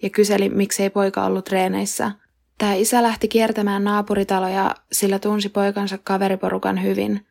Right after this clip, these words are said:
Tää poikien kaveriporukka oli tosi tiivis.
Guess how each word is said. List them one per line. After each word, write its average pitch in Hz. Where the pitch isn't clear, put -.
Tää 202
poikien 233
kaveriporukka 208
oli 196
tosi 202
tiivis. 196